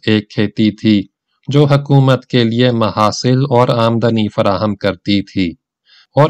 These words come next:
حکومتیں اسے لذتوں، شہوتوں، عیش رانی اور ظلم و جور کے لیے استعمال کرتی تھیں اور ان پر ہر طرف سے ظلم کی بارش ہو رہی تھی۔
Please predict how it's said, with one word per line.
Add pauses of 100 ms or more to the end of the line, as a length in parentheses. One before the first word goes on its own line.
حکومتیں
اسے
لذتوں، (380)
شہوتوں، (460)
عیش
رانی
اور (100)
ظلم
و
جور
کے
لیے
استعمال
کرتی
تھیں (800)
اور
ان
پر
ہر (100)
طرف
سے
ظلم
کی
بارش
ہو
رہی
تھی۔